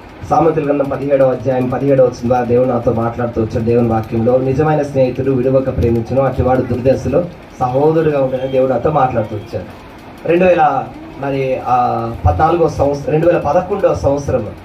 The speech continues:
ఆగస్టు పదిహేనో తారీఖున ఇండిపెండెన్స్ డే రోజున మరి దేవుని మందిరంలో,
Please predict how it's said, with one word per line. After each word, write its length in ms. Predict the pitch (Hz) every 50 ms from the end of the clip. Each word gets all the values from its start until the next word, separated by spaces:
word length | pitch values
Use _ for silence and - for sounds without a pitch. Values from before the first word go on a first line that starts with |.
| - - - - - -
ఆగస్టు 380 | 156 170 170 185 - - -
పదిహేనో 760 | - - 147 139 156 160 160 160 156 156 151 147 143 131 - -
తారీఖున 560 | 151 139 135 131 - 139 131 127 120 113 110 - -
ఇండిపెండెన్స్ 520 | 127 147 165 - 160 151 151 139 131 135
డే 100 | 135 135
రోజున 420 | 131 131 131 131 131 131 120 113 107 - - - - - -
మరి 220 | 127 127 123 127
దేవుని 240 | 117 131 151 160 165
మందిరంలో, 600 | 156 151 151 151 147 147 143 143 135 127 120 113